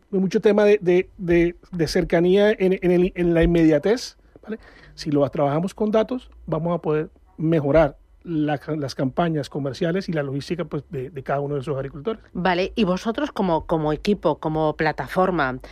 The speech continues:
Speaker 2: eh, pensando en, eh, en la solución que ofrecéis a vuestros clientes, o sea, ¿cómo toreáis, por decirlo de alguna manera, eh, tanto envite geopolítico y tanto envite climático?
Speaker 1: Bueno,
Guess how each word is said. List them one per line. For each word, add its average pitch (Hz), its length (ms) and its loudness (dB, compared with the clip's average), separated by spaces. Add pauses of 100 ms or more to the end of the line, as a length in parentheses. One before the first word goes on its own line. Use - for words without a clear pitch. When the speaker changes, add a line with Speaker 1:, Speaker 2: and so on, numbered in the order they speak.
(160)
Speaker 2:
eh, 151 220 -2 (100)
pensando 170 600 0
en, 170 260 0
eh, - 320 -8
en 170 120 -2
la 156 100 -2
solución 170 380 -2
que 196 100 0
ofrecéis 185 360 -2
a 170 60 -2
vuestros 151 400 -6
clientes, 170 580 -2 (220)
o - 20 -20
sea, - 180 -6 (440)
¿cómo 208 260 2
toreáis, 185 800 0
por 165 200 -2
decirlo 170 320 -2
de 180 60 2
alguna 170 420 0
manera, 160 600 0
eh, 151 380 -2
tanto 185 420 0
envite 170 640 -2
geopolítico 165 1000 -2
y 156 80 -2
tanto 185 400 0
envite 175 520 -2
climático? 135 760 -4 (800)
Speaker 1:
Bueno, 143 160 -6